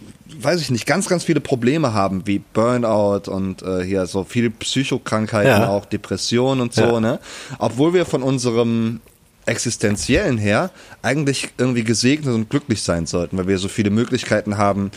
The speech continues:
Speaker 1: wir müssen nicht hungern oder haben nicht so die Probleme, die es woanders gibt auf der Welt.
Speaker 2: Mhm.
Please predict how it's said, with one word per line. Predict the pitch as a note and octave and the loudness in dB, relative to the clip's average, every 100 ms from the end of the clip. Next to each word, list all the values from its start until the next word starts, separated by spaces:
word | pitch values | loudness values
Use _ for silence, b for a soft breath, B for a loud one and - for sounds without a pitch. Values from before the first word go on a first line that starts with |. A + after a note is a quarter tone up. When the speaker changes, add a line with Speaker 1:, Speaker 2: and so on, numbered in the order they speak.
| B B | B B
Speaker 1:
wir | G2 | -4
müssen | G2+ - | -2 0
nicht | G#2 - | -2 0
hungern | A2 G#2+ G#2 G2+ | 0 2 2 2
oder | F#2+ F#2 | 2 2
haben | G#2+ A#2 | 2 2
nicht | A2+ - | 0 0
so | A#2 | 0
die | A2+ B2 | 0 0
Probleme, | - G#2+ A#2+ C3 | -2 2 2 2
die | G2+ A2 | 0 -2
es | - | 0
woanders | A2 D#3 A2 - | 0 0 -2 -2
gibt | F2+ F#2 | -4 -4
auf | - | -2
der | F2+ E2 | -2 0
Welt. | F#2 - | 0 0
Speaker 2:
Mhm. | A2 G#2+ | 0 0